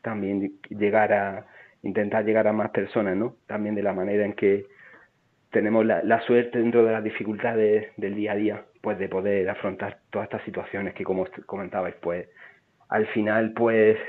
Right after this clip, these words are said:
mm, te ponen en un gran vértigo de, de la vida, ¿no? En un, una gran desnudez y, y bueno, pues, especialmente en este tiempo,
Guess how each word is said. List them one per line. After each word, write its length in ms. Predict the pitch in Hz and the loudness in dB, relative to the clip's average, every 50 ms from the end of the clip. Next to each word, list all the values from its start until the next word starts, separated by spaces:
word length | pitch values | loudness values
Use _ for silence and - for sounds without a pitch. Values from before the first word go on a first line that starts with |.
| - - | -8 -6
mm, 500 | 113 113 113 113 110 110 110 107 92 104 - - - - _ _ _ _ _ _ - | -4 -2 0 0 0 0 -2 -2 -4 -6 -10 -14 -20 -20 _ _ _ _ _ _ 0
te 100 | - 113 | 0 2
ponen 300 | - 113 117 117 117 120 | 4 4 4 4 4 4
en 120 | 117 117 | 6 6
un 140 | 120 120 120 | 6 6 4
gran 260 | 113 123 123 123 120 | 4 4 4 4 6
vértigo 440 | 120 117 117 - - 123 113 117 113 | 4 2 2 2 2 4 6 6 8
de, 300 | 113 110 107 107 104 95 | 8 8 8 8 8 6
de 120 | 110 113 | 4 2
la 140 | 104 - - | 2 2 0
vida, 260 | 113 123 131 127 113 | 0 2 2 2 2
¿no? 160 | 113 113 117 123 | 2 2 2 2
En 120 | 120 110 | 2 0
un, 360 | 110 110 113 110 113 110 107 - | 0 -2 -2 -4 -6 -10 -12 -8
una 180 | - 107 117 113 | -2 0 2 2
gran 220 | 110 110 110 113 | 2 2 0 0
desnudez 560 | 107 107 104 104 104 98 101 113 123 135 139 - - - - - | 0 0 0 0 0 2 4 4 4 4 2 -2 -10 -16 -14 -10
y, 560 | 101 107 107 101 101 98 95 95 95 98 98 - _ _ _ _ _ - | -8 -6 -6 -6 -6 -8 -8 -10 -12 -14 -16 -20 _ _ _ _ _ -14
y 80 | 98 98 | -8 -4
bueno, 320 | 98 101 104 98 101 - | -2 -2 -2 -2 -4 -6
pues, 140 | - 107 107 | -6 -6 -4
especialmente 500 | - - 107 - 120 117 123 120 110 113 | -4 -4 -4 -2 0 0 0 0 0 0
en 60 | 113 | -2
este 180 | 120 117 - 113 | -2 -4 -6 -6
tiempo, 400 | - 117 117 110 113 117 113 | -4 -4 -4 -4 -4 -6 -6